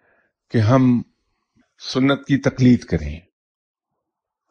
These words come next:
اور کوشش یہ کریں کہ کوئی چھوٹی سی چھوٹی سنت،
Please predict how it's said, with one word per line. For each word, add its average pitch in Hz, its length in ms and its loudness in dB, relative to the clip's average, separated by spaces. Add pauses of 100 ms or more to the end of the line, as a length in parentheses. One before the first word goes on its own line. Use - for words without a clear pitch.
اور 107 260 4
کوشش 135 380 0
یہ 131 140 2
کریں 123 360 2
کہ 107 240 -4 (1080)
کوئی 143 280 6
چھوٹی 135 360 0
سی 127 160 -2
چھوٹی 120 520 0
سنت، 113 400 2